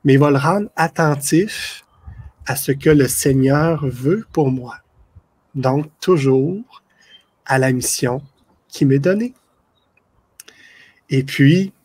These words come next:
à ce moment-là, ben, quand la solution arrive,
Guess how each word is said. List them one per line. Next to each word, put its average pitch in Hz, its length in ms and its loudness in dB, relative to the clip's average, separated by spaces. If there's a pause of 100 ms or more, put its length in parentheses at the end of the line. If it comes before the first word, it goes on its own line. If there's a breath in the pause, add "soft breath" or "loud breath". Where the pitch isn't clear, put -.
(140)
à - 100 -12
ce - 120 -10
moment-là, 139 640 2 (100)
ben, 135 260 -8 (480)
quand 139 220 -2
la 135 120 0
solution 135 640 0
arrive, 156 560 -4